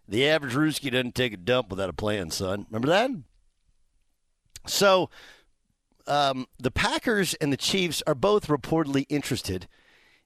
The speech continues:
in D K Metcalf. Uh, this is from Jack Settleman. Quote, "Sources tell me the Packers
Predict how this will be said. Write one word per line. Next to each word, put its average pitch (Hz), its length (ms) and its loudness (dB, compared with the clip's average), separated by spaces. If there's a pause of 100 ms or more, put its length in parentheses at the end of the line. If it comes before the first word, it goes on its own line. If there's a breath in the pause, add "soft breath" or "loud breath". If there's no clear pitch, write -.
in 139 180 0
D 110 200 0
K 143 220 0
Metcalf. 143 640 -2
Uh, 113 180 0
this 131 140 0
is - 60 0
from 120 240 -2
Jack 139 280 0
Settleman. 151 500 2 (840 soft breath)
Quote, 170 260 2
"Sources 190 380 4
tell 170 160 4
me 165 100 2
the 147 80 0
Packers 165 420 2